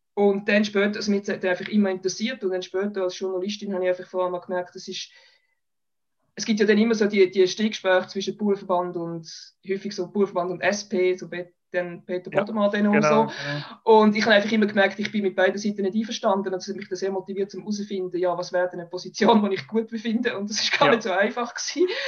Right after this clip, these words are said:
Speaker 2: <laughs>
Speaker 1: Und dann,
Speaker 2: Ja.
Speaker 1: eben am Anfang ist wirklich die Agrarpolitik schon mal eine riesige Überforderung gewesen, da ist man einfach nicht rausgekommen und, aber das Gute habe ich gefunden, ist, man kann relativ konkret, also man kann irgendeinem Faden folgen. Ich habe dann <clears throat> die erste Geschichte eben gemacht über irgendwie Prospecie rara Obst oder über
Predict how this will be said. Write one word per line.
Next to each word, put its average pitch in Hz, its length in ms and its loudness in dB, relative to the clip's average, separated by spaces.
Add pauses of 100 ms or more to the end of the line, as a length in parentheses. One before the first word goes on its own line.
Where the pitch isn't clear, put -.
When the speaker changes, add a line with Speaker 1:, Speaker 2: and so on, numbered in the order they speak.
(320)
Speaker 2:
<laughs> 233 220 -8 (200)
Speaker 1:
Und 214 380 4
dann, 208 420 6
Speaker 2:
Ja. 220 160 2
Speaker 1:
eben 233 80 4
am 202 140 6
Anfang 202 320 4
ist 196 100 -2
wirklich 208 220 -4
die 202 60 -8
Agrarpolitik 185 560 0
schon 180 120 -10
mal 175 40 -6
eine 175 80 -6
riesige 180 200 -8
Überforderung 202 380 -6
gewesen, 214 180 -8
da 180 60 -6
ist 170 80 -12
man 170 140 -8
einfach 170 180 -16
nicht 170 200 -12
rausgekommen 226 460 -2
und, 185 180 -10 (160)
aber 180 100 -4
das 180 160 -6
Gute 214 380 -4
habe 190 120 -4
ich 196 60 -8
gefunden, 196 320 -8
ist, 185 100 -6
man 185 100 -10
kann 180 320 -4 (800)
relativ 180 320 -4
konkret, 196 560 -2
also 185 160 -8
man 175 120 -10
kann 196 160 -2
irgendeinem 196 320 -2
Faden 185 280 -4
folgen. 185 360 -4
Ich 185 80 -6
habe 196 240 -8
dann 226 240 6
<clears throat> - 20 -6
die 185 60 4
erste 196 200 0
Geschichte 202 340 -8
eben 180 160 -6
gemacht 175 340 -10
über 170 220 -14 (1040)
irgendwie 185 420 0
Prospecie 180 540 -4
rara 180 460 -2
Obst - 500 -8
oder 170 220 -8
über 170 440 -10